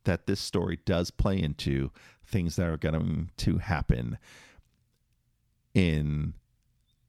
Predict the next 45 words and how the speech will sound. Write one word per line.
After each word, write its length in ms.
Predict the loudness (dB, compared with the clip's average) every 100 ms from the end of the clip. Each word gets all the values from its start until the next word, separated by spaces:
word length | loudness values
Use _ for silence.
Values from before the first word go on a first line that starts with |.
| _ _ _ _ _
the 220 | 0 2 4
main 360 | 4 4 2
run 340 | 0 -2 -4 -8
of 100 | -6
the 80 | -6
comic. 480 | -4 -6 -6 -12 -18 -20 -20 _ _ _ _ _ _ _ _ 2
And 160 | 2 4
just 260 | 2 2
what 200 | 2 4
does 180 | 4 4
happen? 360 | 4 2 2 2
Well, 240 | 2 2 -2 -6 -8
<laughs> 280 | -10 -6 -2
you're 100 | 2
gonna 160 | 2
have 100 | 2
to 60 | -2
stick 240 | 0 2
around 240 | 4 4 4
in 60 |
Transformers 460 | 6 4 6 4 6
University 440 | 4 6 4 2
to 60 | -2
find 340 | 0 0 0 -2
out. 160 | -6 -10 -16 -8 -2
And 320 | 0 2 -2
it's 140 | -2
gonna 140 | 0 2
be 60 |
a 60 | 2
little 140 | 2
bit 180 | 2 0
before 360 | -2 0 0 0
we 140 | -2
cover 440 | 0 0 0 -4 -6 -14 -12
Marvel 420 | -4 -2 -2 -2 0
U 200 | 2 0
S 120 | 0
Comics, 480 | -2 0 0 -4 -2
but 240 | -2 0
we 120 | -4
do 180 | 0 2
have 140 | 2 2
a 60 |
lot, 680 | -2 -2 -2 -2 -2 -6